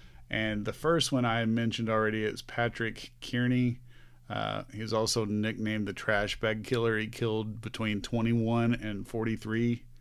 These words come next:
people. Uh, his target age was between eight and twenty-eight, and he usually shot them to death, and he said he didn't mutilate their bodies, but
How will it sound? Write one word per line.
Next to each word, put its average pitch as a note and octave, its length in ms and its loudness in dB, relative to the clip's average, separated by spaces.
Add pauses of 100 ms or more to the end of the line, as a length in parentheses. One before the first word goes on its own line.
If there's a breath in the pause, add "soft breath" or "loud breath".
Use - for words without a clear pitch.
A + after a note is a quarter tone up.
(160)
people. B2 460 0 (520 loud breath)
Uh, F#2+ 300 -2
his G2 260 -8
target A#2 420 2
age A2 300 0
was G2 140 -8
between G2+ 440 -4
eight A2+ 400 -2
and G2 180 -6
twenty-eight, A2+ 560 0 (840 loud breath)
and G#2 120 -2
he G#2 60 -2
usually B2 360 4
shot A#2 360 2
them B2 300 4
to - 160 -6
death, A#2 560 2 (400)
and G2+ 340 -4 (1040 soft breath)
he - 200 -6
said D3+ 280 6
he C3 100 10
didn't A#2 220 6
mutilate A2+ 520 0
their G2+ 120 -4
bodies, G#2 580 0
but F#2+ 260 -4